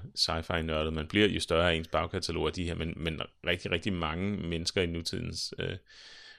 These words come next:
verden, ikke, har, har set de her film, eller måske endda læst nogle bøger, ikke? Og derfor så, øhm, så har vi sådan en, nogle, en, ret mange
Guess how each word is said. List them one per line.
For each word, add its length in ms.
verden, 500
ikke, 140
har, 240
har 160
set 340
de 100
her 100
film, 320
eller 120
måske 220
endda 200
læst 260
nogle 140
bøger, 320
ikke? 160
Og 80
derfor 200
så, 140
øhm, 640
så 120
har 220
vi 100
sådan 260
en, 160
nogle, 260
en, 240
ret 220
mange 260